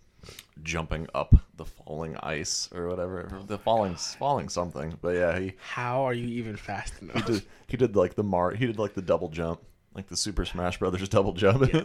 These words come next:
Speaker 2: Yes.
Speaker 1: like, dude, that's not how that works. You can't
Speaker 2: Defying
Speaker 1: do that.
Speaker 2: gravity over there. Uh, do you shoot, do, do, I think he wants to part in Wicked. I think that's what was <laughs> happening 'cause he was, he was doing it, man. He was.
Speaker 1: Well, and then, like, you know, Orlando Bloom and stuff, like, there was, like, fucking, like, what, like, ten or fifteen years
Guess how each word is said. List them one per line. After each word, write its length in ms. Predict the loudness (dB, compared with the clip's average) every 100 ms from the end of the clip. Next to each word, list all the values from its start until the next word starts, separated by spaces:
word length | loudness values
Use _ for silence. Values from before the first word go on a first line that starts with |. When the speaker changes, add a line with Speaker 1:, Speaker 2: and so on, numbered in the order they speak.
| 2
Speaker 2:
Yes. 20 |
Speaker 1:
like, 140 | 0
dude, 180 | 0 -4
that's 240 | -4 -4 0
not 140 | 2
how 60 | 2
that 180 | 0 -4
works. 360 | -8 -10 -14 -18 -20 -20 -20 -8
You 80 | -4
can't 140 | -2 0
Speaker 2:
Defying 180 | 0
Speaker 1:
do 60 | 0
that. 40 | 0
Speaker 2:
gravity 380 | 0 0 -4
over 200 | -4 -6 -10
there. 480 | -8 -8 -8 -10 -12 -20 -16
Uh, 80 | -6
do 100 | -4
you 60 |
shoot, 300 | 0 -2 -2
do, 80 | -4
do, 160 | -2 -2
I 60 | 0
think 180 | 0 2
he 40 |
wants 120 | 0
to 60 | 0
part 160 | -4 -6
in 60 |
Wicked. 380 | -10 -10 -14 -12
I 40 | -10
think 260 | -4 -4
that's 160 | -4 -4
what 80 | 0
was 140 | 4
<laughs> 140 | 6 6
happening 320 | 4 0 2
'cause 340 | 4 4 4
he 140 | 4 4
was, 640 | 4 2 0 -2 -8 -14 -16 -18 -20 -16
he 60 | -4
was 240 | -2 -2
doing 320 | 0 0 2 -2
it, 100 | -4
man. 380 | -8 -10 -12 -14
He 160 | -6 -4
was. 640 | -2 -2 -2 -2 -4 -4 4
Speaker 1:
Well, 140 | 6
and 80 | 6
then, 240 | 6 4
like, 400 | 0 0 -2 -4
you 80 | 4
know, 160 | 6 8
Orlando 460 | 6 6 4 4
Bloom 320 | 4 4 6 4
and 160 | 2
stuff, 300 | 4 6 6
like, 240 | 2 -2 -2
there 180 | -2
was, 100 | 0
like, 180 | -2 -4
fucking, 580 | -6 -2 0 0 -2 -2
like, 140 | -4 2
what, 240 | 6 6
like, 140 | 4 -2
ten 240 | -4 -2
or 80 | -2
fifteen 400 | -4 -4 -2 -2
years 440 | -2 -2 -4 -8